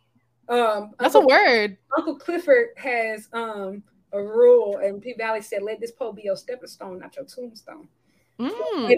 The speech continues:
Speaker 1: P, in P Valley, um, but that's neither here nor there.
Speaker 2: I mean, I,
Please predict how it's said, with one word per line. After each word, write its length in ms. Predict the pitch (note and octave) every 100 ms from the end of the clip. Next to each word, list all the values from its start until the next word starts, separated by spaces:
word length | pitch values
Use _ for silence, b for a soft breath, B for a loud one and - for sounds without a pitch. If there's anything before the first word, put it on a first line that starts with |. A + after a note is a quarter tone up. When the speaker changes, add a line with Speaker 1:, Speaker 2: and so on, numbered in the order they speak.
| -
Speaker 1:
P, 160 | E4 C#4+
in 160 | B3 B3+
P 140 | C#4+
Valley, 480 | A#3+ A3 F#3 F3+ - - -
um, 380 | G#3+ A3+ F#3+ F3+
but 320 | F#3+ G3+ F3+ - _ G3+
that's 260 | G3+ G3
neither 160 | F#3 F3+
here 140 | F#3
nor 160 | E3+ F3
there. 280 | F3 E3+ - _ _ _ _ _
Speaker 2:
I 80 | C4
mean, 260 | D#4+ D#4+ C#4
I, 480 | A3+ C4+ D#4 C#4+